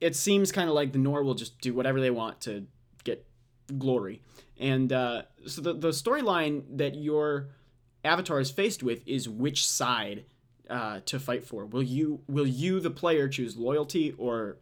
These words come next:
uh, blood? Obviously, it depends, you know, what kind of story you're planning to experience, but it changes a ton of outcomes in the game. It really makes it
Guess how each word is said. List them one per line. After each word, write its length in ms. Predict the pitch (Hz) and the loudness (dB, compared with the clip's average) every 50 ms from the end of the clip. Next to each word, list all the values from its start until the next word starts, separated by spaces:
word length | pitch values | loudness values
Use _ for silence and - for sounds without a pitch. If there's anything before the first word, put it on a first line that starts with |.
| - | -8
uh, 300 | 123 120 107 95 87 - - | -6 -4 -4 -4 -6 -8 -8
blood? 420 | 113 120 120 117 120 101 80 - - - - - _ _ _ _ - | -10 -8 -4 -4 -2 -4 -4 -8 -12 -16 -20 -20 _ _ _ _ 0
Obviously, 480 | 139 147 151 151 143 139 143 156 139 | 2 2 2 2 2 0 0 0 0
it 80 | 135 131 | 0 0
depends, 460 | 135 135 143 135 131 131 127 123 - | -2 -2 -2 0 0 0 0 0 0
you 100 | 131 131 | -2 -2
know, 260 | 120 113 113 107 104 - - _ _ _ _ _ _ _ _ _ _ - 135 | -2 -2 -4 -6 -8 -10 -16 _ _ _ _ _ _ _ _ _ _ -18 -10
what 260 | - 127 135 123 127 | -6 -4 -4 -4 -4
kind 180 | - 147 135 131 | -4 -4 -2 -2
of 60 | 127 | -2
story 300 | - - - 139 127 120 | -4 -4 -4 -2 -2 -2
you're 120 | 120 120 120 | -2 -4 -6
planning 280 | 120 - 139 131 127 123 | -6 -4 -4 -2 -2 -2
to 80 | 117 | -2
experience, 640 | 117 - - - 226 226 214 196 170 160 151 - - - _ - | -4 -4 -2 0 2 4 4 4 2 0 -2 -4 -6 -8 _ -8
but 180 | 135 135 175 165 | -2 0 2 2
it 140 | - 165 - | 2 0 0
changes 480 | - - 202 208 202 180 170 160 135 135 | 0 2 2 4 4 4 2 2 0 0
a 100 | 131 135 | -2 -4
ton 320 | 135 - - - 190 208 214 | -2 -4 -4 -2 0 2 4
of 80 | 196 | 4
outcomes 360 | 180 151 127 127 151 135 131 | 4 4 4 2 0 -2 0
in 60 | 123 117 | 0 -2
the 60 | 113 | -4
game. 260 | 107 110 110 110 110 | -4 -4 -4 -4 -4
It 140 | 110 107 143 - | -4 -6 -4 -4
really 340 | 135 135 151 196 220 214 | -2 0 2 2 2 2
makes 280 | 175 143 139 135 131 - | 2 4 4 2 2 2
it 200 | 127 120 117 - | 0 -2 -4 -6